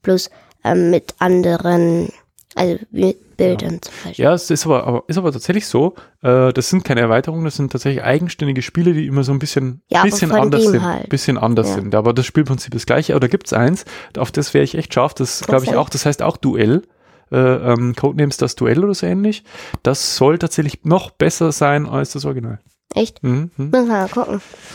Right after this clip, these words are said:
Speaker 2: Ja, ähm, dann würde ich sagen, kommen wir zu einem Ende, oder?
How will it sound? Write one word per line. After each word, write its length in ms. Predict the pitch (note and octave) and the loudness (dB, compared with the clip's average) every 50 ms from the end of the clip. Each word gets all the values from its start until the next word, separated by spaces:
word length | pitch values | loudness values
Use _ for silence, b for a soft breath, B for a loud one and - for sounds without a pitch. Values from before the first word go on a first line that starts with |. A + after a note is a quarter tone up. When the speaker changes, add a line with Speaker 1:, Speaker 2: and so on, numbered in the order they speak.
| B B B B B B B B B B B B B B B B - | B B B B B B B B B B B B B B B B 0
Speaker 2:
Ja, 320 | G3 F#3 C#3+ A#2+ A#2 A2+ - - - - | 2 4 4 4 0 -2 -8 -16 -4 0
ähm, 460 | C#3+ C3+ C3+ C3+ C3+ C#3+ D3 C#3 C3 b b b b b b b b b _ _ _ _ _ _ _ _ _ _ _ _ | 2 4 4 4 2 0 -2 -2 -6 b b b b b b b b b _ _ _ _ _ _ _ _ _ _ _ _
dann 420 | - B2 B2+ D3+ F#3 G#3 A3 G#3+ - - _ _ | -2 0 0 2 0 0 -2 -4 -6 -16 _ _
würde 240 | D3+ C3+ C#3 E3+ F#3+ F#3 | -4 0 2 2 2 0
ich 60 | - | 0
sagen, 260 | - D#3 E3 F#3 F3 | 0 0 0 0 -2
kommen 220 | - - D3+ D#3 E3 | -4 -4 -2 -2 0
wir 220 | E3 E3 E3 E3 | 0 0 0 -2
zu 180 | - - - D#3 | -6 -4 -4 -2
einem 320 | D3 C#3+ C#3 C#3+ C#3+ C3+ - _ _ | 0 0 -2 -2 -6 -8 -12 _ _
Ende, 400 | - A#2+ A#2 C#3 F3+ B3+ C#4 C4+ - _ - | -6 -4 -4 -2 0 -2 -2 -2 -6 _ -6
oder? 260 | - C3 E3+ A#3 C4 | -2 0 2 2 0